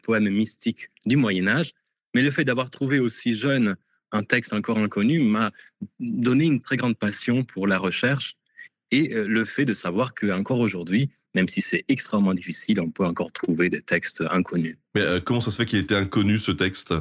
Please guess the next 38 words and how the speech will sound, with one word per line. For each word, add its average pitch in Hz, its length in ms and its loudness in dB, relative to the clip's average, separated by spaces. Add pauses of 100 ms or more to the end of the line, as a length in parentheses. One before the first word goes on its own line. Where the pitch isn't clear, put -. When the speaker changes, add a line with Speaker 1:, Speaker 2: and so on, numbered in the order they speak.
(100)
Speaker 1:
Il 135 80 2
était 147 180 0
inconnu 160 360 0
parce - 160 -8
qu'on 135 180 0
co-, - 160 -10
on 127 140 -2
connaissait 135 540 0
le, 107 260 0
le, 95 220 -6
ce, - 200 -8
le, 87 460 -2
le 101 160 4
poète 156 400 0
qui 101 180 -2
s'appelait 98 360 -6
Bianco 101 420 -2
da 107 120 0
Siena, 151 360 0
mais 107 180 0
en 98 100 -6
fait, 180 320 -4
on, 101 240 -2 (320)
on 113 160 2
connaissait 120 440 0
pas 147 180 0
ces, 98 960 -2
voilà, 101 200 0
ces - 200 -2
poèmes-là. 107 520 2
Donc, 101 160 -4
c'était - 220 -4
un 104 60 2
manuscrit 104 480 0
qui - 300 0 (220)
livrait 117 500 2
des 107 120 0
poèmes 117 360 2